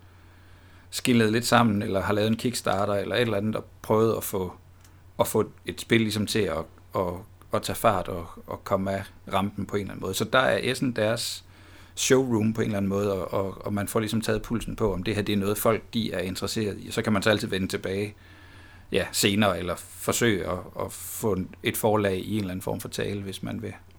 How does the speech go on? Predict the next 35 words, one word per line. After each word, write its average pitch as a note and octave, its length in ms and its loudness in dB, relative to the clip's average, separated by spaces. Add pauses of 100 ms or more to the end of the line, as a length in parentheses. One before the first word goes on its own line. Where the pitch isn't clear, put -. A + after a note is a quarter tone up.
(220)
have G#2+ 120 6
det F#2+ 60 2
udgivet G2+ 300 0
i F2 40 -8
flere G2+ 200 -4
lande, F#2+ 340 -6
og - 60 -12
så - 80 -14
videre, A2+ 140 -10
og G2 40 -12
så - 60 -16
videre. A2+ 160 -12 (1160)
Så G2+ 280 4 (720)
der C#3 80 10 (220)
tager G2+ 420 6 (260)
vi A2+ 140 2
typisk B2+ 360 -2
ned, - 160 2 (280)
her A2+ 220 4
i A2+ 140 0
efteråret A2+ 420 4
og - 120 -2
ser, G#2+ 340 4 (240)
hvad A#2 180 6
kommer A2+ 280 2
der - 80 -2
til - 140 0
at G#2 60 2
ligge A2 180 0
under G2+ 160 0
juletræet G2 680 -2 (240)
til A#2 240 -2 (140)
næste D#3+ 320 -2
år. - 200 -10 (420)
Altså, G2 240 0